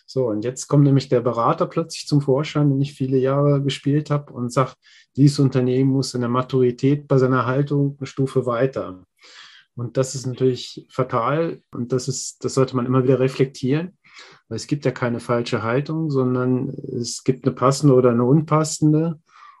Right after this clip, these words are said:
und man muss das nochmal hinterfragen, ja, also respektive, es muss ja, wie beim Coachee, muss das ja aus dem Coachee selbst kommen,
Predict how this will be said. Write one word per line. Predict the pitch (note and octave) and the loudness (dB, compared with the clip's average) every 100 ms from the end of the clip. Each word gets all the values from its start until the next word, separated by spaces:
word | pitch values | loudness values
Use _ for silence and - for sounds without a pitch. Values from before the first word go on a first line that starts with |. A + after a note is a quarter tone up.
| _ | _
und | C3+ C#3 C#3 | 2 4 4
man | B2+ | 2
muss | C3 B2+ | -2 -2
das | C3+ - | -4 -6
nochmal | A#2 A#2+ | -4 -2
hinterfragen, | A#2+ A#2+ - G#2+ G#2+ B2 G2+ | 0 -2 -2 -2 -2 -2 -4
ja, | F2+ A#2 C3 | -6 -6 -6
also | A2+ A#2 A2 A2 A2 - | -6 -6 -6 -6 -10 -10
respektive, | A#2+ A#2 A#2+ - B2+ A#2+ A2+ A#2 _ - - - - | -8 -6 -6 -2 0 0 -2 -4 _ -20 -20 -14 -8
es | C3+ | 2
muss | C#3+ C#3+ - | 4 4 4
ja, | B2+ A#2+ B2 - - | 4 2 -4 -12 -8
wie | B2+ | -2
beim | B2 B2 B2+ A#2+ | 0 0 -2 -6
Coachee, | - C#3+ D3 - D3+ D#3+ D3 | 4 6 6 6 4 4 -2
muss | B2+ C3+ - | -6 -6 -6
das | - | -4
ja | A#2+ | -4
aus | A#2 | -4
dem | - B2+ | -6 -4
Coachee | - B2 - | 2 2 2
selbst | A#2+ B2+ B2 - | 2 2 2 -4
kommen, | A2 G2 G2 | -6 -4 -8